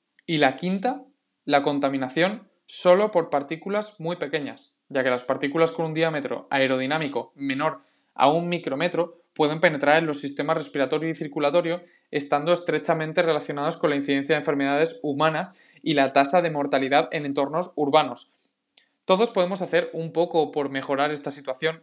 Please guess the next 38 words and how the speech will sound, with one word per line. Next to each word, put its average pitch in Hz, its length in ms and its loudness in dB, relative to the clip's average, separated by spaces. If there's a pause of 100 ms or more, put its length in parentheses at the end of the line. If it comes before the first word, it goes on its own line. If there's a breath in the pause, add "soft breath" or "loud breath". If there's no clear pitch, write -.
en 147 140 -12
nuestras 135 340 -6
rutinas 156 540 -4
y 135 120 -8
en 123 120 -12
casa. 151 340 -4 (440)
Las 131 180 0
opciones 147 400 0
son 165 420 0
múltiples. 143 600 -6 (500)
Con 139 180 0
ello, 175 380 4 (240)
no 147 140 -6
solo 175 180 0
mejoras 165 600 4
la 139 260 -2
salud 147 400 -2
del 156 160 2
mundo 160 240 -4
en 160 60 -4
el 151 100 -6
que 147 80 0
vives, 165 500 0 (840)
sino 139 280 -2
también 135 480 0
la 123 220 -2
tuya, 139 380 0 (420)
y 143 140 -2
ayudas 139 420 2
a 139 80 -6
concienciar 131 840 -2
de 131 80 0
la 120 100 -2
importancia 143 800 -2 (260 loud breath)
de 143 100 -2
hacer 147 300 -2
pequeñas 156 480 -2
acciones, 139 600 -6